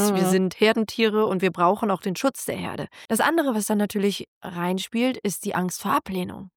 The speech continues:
Speaker 2: Also wenn wir, ne, also diesen,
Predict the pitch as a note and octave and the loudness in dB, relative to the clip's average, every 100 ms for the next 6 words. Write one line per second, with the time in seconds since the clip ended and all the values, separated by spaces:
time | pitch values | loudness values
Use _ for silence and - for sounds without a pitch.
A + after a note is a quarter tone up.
0 | _ - G3 F#3+ F#3+ G3 G3 F#3+ G3 G3 | _ -4 2 2 2 2 2 2 2 2
1 | G3 F#3 F#3+ G3 F#3+ F#3+ F#3 - - C4+ | 2 -2 0 2 2 2 -2 -4 2 4
2 | D4+ A3 G3+ G#3 F3+ G#3+ | 4 2 2 0 2 0